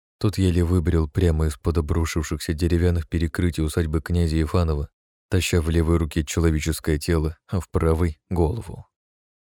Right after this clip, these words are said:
Лазарев выглядел так, словно прошел через настоящую мясорубку. Чумазое, чуть обгорелое лицо и волосы, с десяток открытых ран по всему телу, в особенности две бросились в глаза жандарма почти сразу.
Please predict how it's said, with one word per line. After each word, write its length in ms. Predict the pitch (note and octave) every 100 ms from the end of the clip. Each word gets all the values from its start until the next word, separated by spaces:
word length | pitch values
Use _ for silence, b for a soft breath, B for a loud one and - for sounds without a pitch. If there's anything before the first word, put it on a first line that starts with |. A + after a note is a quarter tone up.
| _ _ _
Лазарев 600 | E2+ F2 A2 A2 A2+ G#2 F#2
выглядел 520 | G2+ G2 F2+ F#2+ F2
так, 340 | - F2 -
словно 340 | - G2 G2+ F#2+
прошел 380 | F#2+ F2 F#2
через 320 | E2+ G2+ F2+ F#2
настоящую 580 | F2+ F2+ E2 D#2+ E2+
мясорубку. 720 | E2 D#2+ F2+ E2+ D#2 - - - _ _ _ _ _ -
Чумазое, 600 | - F2 F#2 A2 G2+ F#2
чуть 200 | - F2+
обгорелое 520 | E2 E2 F#2+ G2 F#2+
лицо 300 | E2 - F#2+
и 60 | E2+
волосы, 560 | D#2 D#2+ D2 - - _ _ _ _ -
с 100 | F2
десяток 500 | E2 F2 F2 E2 D#2+
открытых 520 | E2+ - F2 E2 E2
ран 240 | E2+ F2+ F2
по 100 | E2
всему 300 | - E2 D#2
телу, 420 | - E2 D#2 D#2+ _ _ _ _
в 80 | D#2
особенности 580 | E2 F#2+ F2 F#2 E2+ F#2+
две 220 | D#2 F2
бросились 520 | D#2 F2 E2 D2+ D#2
в 120 | D#2 D2
глаза 340 | E2+ E2 E2+
жандарма 580 | D#2+ E2 D#2 E2+ D#2+ D2+
почти 360 | D2 - -
сразу. 480 | E2 E2+ E2 C#2+ -